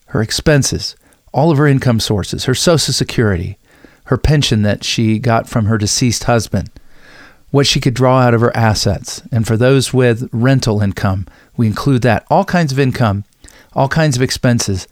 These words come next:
And then we stress test it. We, we throw it up against a barrier, like what happens if you get sick, or what happens if we have bad markets. And we run a thousand versions of these bad markets. And you know what we found? We could take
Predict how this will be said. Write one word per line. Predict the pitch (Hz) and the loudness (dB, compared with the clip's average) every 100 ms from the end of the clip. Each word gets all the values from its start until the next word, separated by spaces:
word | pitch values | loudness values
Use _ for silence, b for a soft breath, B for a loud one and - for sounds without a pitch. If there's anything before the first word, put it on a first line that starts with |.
| B B B B B B | B B B B B B
And | 139 | 2
then | 156 | 4
we | 175 | 4
stress | 120 - 151 - | 2 2 2 2
test | 127 104 - | 0 2 0
it. | 98 | 2
We, | 123 123 | 2 2
we | 131 127 | 0 -2
throw | - 165 196 | 2 2 4
it | |
up | 190 | 2
against | 165 156 151 - - B B B B - | 2 2 0 -2 -8 B B B B 0
a | 135 | 2
barrier, | 120 135 135 117 95 - | 4 4 6 4 2 -2
like | - 120 117 110 | 0 2 4 2
what | - 127 | 0 2
happens | 127 127 123 113 | 2 2 2 0
if | 110 | 0
you | |
get | 113 113 - | 0 0 0
sick, | - 110 - - | 0 0 0 0
or | 127 113 | 2 4
what | 127 135 | 2 2
happens | 127 123 120 | 2 0 0
if | 113 120 | 0 0
we | |
have | 110 110 101 | 0 0 2
bad | 113 | 2
markets. | 107 107 107 92 - | 2 2 2 -2 0
And | 120 | 2
we | 127 | 4
run | 160 | 4
a | 196 | 4
thousand | - 139 151 190 185 | 2 2 4 4 2
versions | 135 160 190 180 113 | 4 4 4 2 0
of | 98 | 0
these | 113 107 - | 0 0 -2
bad | - 113 120 120 | -2 0 0 2
markets. | 120 170 117 - - B B B B B B B B | 2 0 -2 -6 -10 B B B B B B B B
And | - | -4
you | 104 | 2
know | 104 | 4
what | 143 135 | 4 2
we | |
found? | 143 139 135 147 160 b b b b | 2 2 2 2 0 b b b b
We | - | -2
could | 175 170 | 0 2
take | - 131 127 90 | 2 2 0 -6